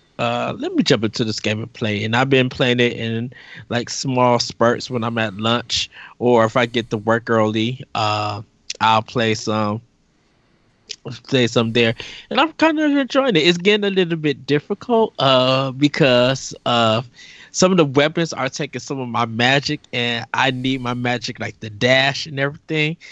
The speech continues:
So it's, it's, the difficulty is ramping up, but it's ramping up really nicely in a se-, in a sense. And nicely saying that it does not get in too difficult, but the challenge is there, and it's, it feels good when you actually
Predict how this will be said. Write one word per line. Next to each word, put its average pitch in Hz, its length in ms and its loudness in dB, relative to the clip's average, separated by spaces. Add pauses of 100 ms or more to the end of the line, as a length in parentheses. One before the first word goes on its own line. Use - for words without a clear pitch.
(200)
So 226 200 2
it's, 220 200 0
it's, 196 180 0 (460)
the 165 100 2
difficulty 185 760 0
is 131 120 0
ramping 135 460 2 (140)
up, 135 260 0
but 135 180 2
it's 139 200 -6
ramping 170 320 0
up 127 240 0
really 127 300 0
nicely 107 720 -4 (320)
in 117 100 0
a 110 80 4
se-, - 380 -6
in 120 160 2
a - 20 2
sense. 110 320 -4
And 151 160 4
nicely 165 600 0
saying 131 460 0
that 120 180 0
it 127 100 -8
does 127 240 -4
not 123 240 -2
get 127 140 0
in 117 160 -2
too 156 180 2
difficult, 123 560 2 (320)
but - 180 0
the 113 120 -2
challenge 117 600 0
is 113 220 -12
there, 110 220 -8
and 113 120 -6
it's, 120 140 0
it 143 160 -4
feels 123 380 4
good 120 560 4
when 117 160 -6
you 117 180 -6
actually 113 560 -6